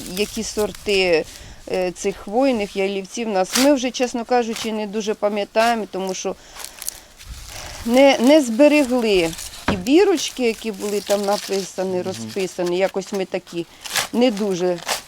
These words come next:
Speaker 1: дбайливі.
Speaker 2: А Віта подивилася,
Speaker 1: Садівники.
Speaker 2: схожий
Speaker 1: Ну,
Speaker 2: десь
Speaker 1: схожий,
Speaker 2: є,
Speaker 1: ну,
Speaker 2: це
Speaker 1: ну,
Speaker 2: козацький якийсь.
Speaker 1: якийсь
Speaker 2: вроде.
Speaker 1: козацький, блю якийсь, я не знаю. Там
Speaker 2: Голубий.
Speaker 1: гол-, голуб якийсь, там по-, ґрунтопокрівний дальше йде.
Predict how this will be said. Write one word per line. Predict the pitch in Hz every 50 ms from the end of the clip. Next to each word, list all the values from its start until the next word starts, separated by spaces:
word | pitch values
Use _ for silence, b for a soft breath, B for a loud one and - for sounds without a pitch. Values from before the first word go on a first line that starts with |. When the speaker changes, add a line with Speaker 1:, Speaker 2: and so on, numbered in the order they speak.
| - - - - - 185
Speaker 1:
дбайливі. | 175 170 180 170 190 202 196 196 190 190 180 175 165 165 160 165 165 165 - - - -
Speaker 2:
А | - 156 175
Віта | 180 208 196 - 190
подивилася, | 180 196 196 180 208 208 202 226 226 214 185 160 143 131 180
Speaker 1:
Садівники. | - - 185 185 180 185 - 180
Speaker 2:
схожий | 190 196 185 151 165 175 175 165
Speaker 1:
Ну, | 151 - 440 415
Speaker 2:
десь | 202 202
Speaker 1:
схожий, | 175 175 392 392 359 285 320 285
Speaker 2:
є, | 277
Speaker 1:
ну, | 262 254 247 240 233
Speaker 2:
це | - - 170 160 - - - 226
Speaker 1:
ну, | 220 214
Speaker 2:
козацький | - 190 160 - 175 185 175 151 - - - - 123 117 117
якийсь. | 104 - - - 101 185 - -
Speaker 1:
якийсь | 92 247 196
Speaker 2:
вроде. | - - 220
Speaker 1:
козацький, | 202 185 220 233 247 240 - - - - - 190
блю | 170 160 165 202 208 226 226
якийсь, | 214 190 180 170 - - 175 - - - -
я | - 180
не | 170 156 165 - -
знаю. | 165 165 165 - 185
Там | - - 247 262
Speaker 2:
Голубий. | 185 170 175 180 202 214 226
Speaker 1:
гол-, | 220 208 185 202 - 170 190
голуб | 214 226 220 208 190 180
якийсь, | - 190 180 - 190 180
там | - - 254 254 269 240 214 196 - - - - B B B B B B B B - - - - - - -
по-, | - 202
ґрунтопокрівний | 208 196 202 190 185 196 208 240 247 196 240 214 - - 208 - - 208 202 190 170 185 196 208 220 226 226 214
дальше | 185 175 196 196 196 185 - - - 196
йде. | 185 180 165 170 196 190 180 180